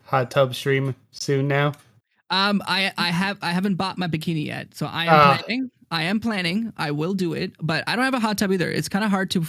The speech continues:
Speaker 2: fit a hot tub in an apartment, so <laughs> I will,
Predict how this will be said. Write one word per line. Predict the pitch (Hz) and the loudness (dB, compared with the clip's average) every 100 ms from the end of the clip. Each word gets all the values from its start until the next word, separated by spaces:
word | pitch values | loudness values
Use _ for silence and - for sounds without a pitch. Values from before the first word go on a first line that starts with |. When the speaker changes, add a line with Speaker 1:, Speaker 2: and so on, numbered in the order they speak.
| - | -6
Speaker 2:
fit | - 185 - - | -6 -4 -4 -4
a | 160 151 | -4 -4
hot | 156 160 151 | -4 -4 -2
tub | 156 147 | -2 -2
in | - | -2
an | 147 | -4
apartment, | - 143 123 110 147 | -4 -6 -8 -8 -8
so | - 127 123 156 | -6 -4 -4 -4
<laughs> | - - - - _ _ _ _ _ _ _ - - | -2 -2 -4 -14 _ _ _ _ _ _ _ -20 -8
I | 165 | 0
will, | 170 196 175 | 2 4 2